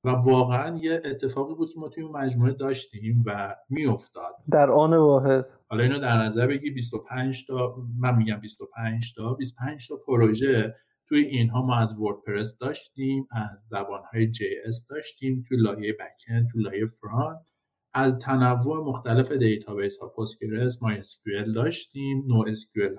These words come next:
Speaker 1: ها رو داشتیم و این حجم سویچ استک های مختلف، اه، توی پروژه های مختلف رو، همهٔ اینها رو ضرب در هم بکن.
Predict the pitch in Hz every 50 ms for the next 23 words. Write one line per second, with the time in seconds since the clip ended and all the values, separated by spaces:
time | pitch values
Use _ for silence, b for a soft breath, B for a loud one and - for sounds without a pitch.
0 | - - 117 117 117 110 - 131 147 170 - - - 160 165 165 165 _ _ _
1 | _ _ - 127 135 - - - 185 190 185 - - - 156 151 156 - - 175
2 | 175 170 165 - - 131 135 135 131 131 - - 147 147 147 151 151 156 - _
3 | _ _ _ _ _ - 127 120 117 - - - 113 117 117 - - - 123 123
4 | 135 147 147 143 123 117 - - - 113 107 107 107 110 107 113 120 120 - -
5 | - _ _ _ _ _ _ _ _ _ - 113 113 107 107 104 - - 113 113
6 | - 135 113 113 110 110 117 113 117 - 117 113 113 110 110 107 110 - - 104
7 | 110 131 139 - - 156 - - - 117 113 113 120 131 143 151 156 - 131 117
8 | 110 117 123 123 135 135 123 123 123 123 127 - - 127 123 123 117 117 - 117
9 | 110 104 98 104 - - _ - -